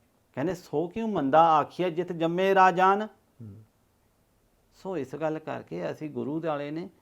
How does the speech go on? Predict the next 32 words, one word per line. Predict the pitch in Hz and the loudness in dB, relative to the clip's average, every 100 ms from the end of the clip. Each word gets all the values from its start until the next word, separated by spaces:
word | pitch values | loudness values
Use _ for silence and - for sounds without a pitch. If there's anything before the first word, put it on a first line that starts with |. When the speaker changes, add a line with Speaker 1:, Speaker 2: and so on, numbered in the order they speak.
| _ _ - | _ _ -12
Speaker 1:
ਗੁਰੂ | 120 131 151 | -8 -4 -4
ਵਾਲੀ | 151 | -4
ਹੀ | 143 127 | -6 -8
ਗੱਲ | 113 104 | -10 -12
ਕਰਾਂਗੇ। | 104 101 101 101 _ _ _ - | -16 -18 -20 -20 _ _ _ -16
Speaker 2:
ਹੂੰ, | 110 92 _ _ 131 | -14 -16 _ _ -8
ਜੀ। | 123 110 _ _ _ _ | -6 -8 _ _ _ _
ਸੋ | - 127 131 131 _ | -4 -2 -2 -6 _
ਸਾਡੇ | 127 117 | -10 -8
ਨਾਲ, | 117 117 113 113 113 - - 120 | -6 -4 -4 -6 -8 -12 -14 -10
ਅ, | |
ਬਾਬਾ | 117 113 123 120 | -8 -6 -6 -6
ਹਰਜੀਤ | 117 120 | -6 -6
ਸਿੰਘ | - 135 127 | -6 -10 -8
ਜੀ | 131 135 | -8 -8
ਰਸੂਲਪੁਰ | 120 - 117 131 120 | -8 -8 -6 -6 -6
ਜੁੜੇ | 113 120 | -4 -2
ਹੋਏ | 127 | -2
ਸੀਗੇ, | 131 139 147 | -4 -4 -2
ਗੱਲਬਾਤ | 123 120 135 - | -2 -2 -4 -4
ਕੀਤੀ | 139 147 | -8 -6
ਇਹਨਾਂ | 147 147 | -4 -4
ਦੇ | 147 | -2
ਨਾਲ। | 147 | -2
ਤਾਂ | 147 175 | -2 -6
ਸਿੱਧੇ | 165 160 190 | -6 -6 -6
ਤੌਰ | 151 127 | -4 -4
'ਤੇ | 117 | -6
ਇਹਨਾਂ | 135 135 | -10 -10
ਨੇ | 131 | -10
ਕਿਹਾ | 117 113 110 | -6 -6 -6
ਕਿ | 135 139 165 | -4 -6 -6